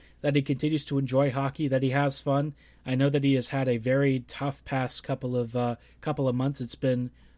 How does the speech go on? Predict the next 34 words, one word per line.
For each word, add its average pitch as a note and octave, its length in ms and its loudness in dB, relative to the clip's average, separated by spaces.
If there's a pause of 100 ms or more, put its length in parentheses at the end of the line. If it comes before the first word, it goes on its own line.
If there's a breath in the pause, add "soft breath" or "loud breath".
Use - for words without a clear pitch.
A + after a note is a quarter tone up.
a C#3+ 60 -4
strange C#3 460 0
thing C#3 200 0
for C3+ 140 -6
him, C3+ 260 0
I'm A#2+ 100 0
sure. C3 480 -2 (260)
But C#3+ 160 4
if C3+ 120 2
he D#3 100 -2
can D3+ 140 0
at D3 140 -2
least E3+ 220 -4
enjoy C3+ 400 2
hockey C3 380 -2
a C3+ 80 4
little C3 220 0
bit C3+ 120 0
and, B2 160 -2
and C#3 180 -6
have C3+ 220 -2
some - 160 -2
fun B2+ 220 -2
out B2+ 160 -2
there, B2+ 280 0 (340 soft breath)
I - 120 2
think D3 180 -2
it C#3+ 80 -2
would C3 120 -6
do C3 140 2
wonders C3 440 0
for C3 140 -6
his B2 140 -2
confidence D3+ 600 -2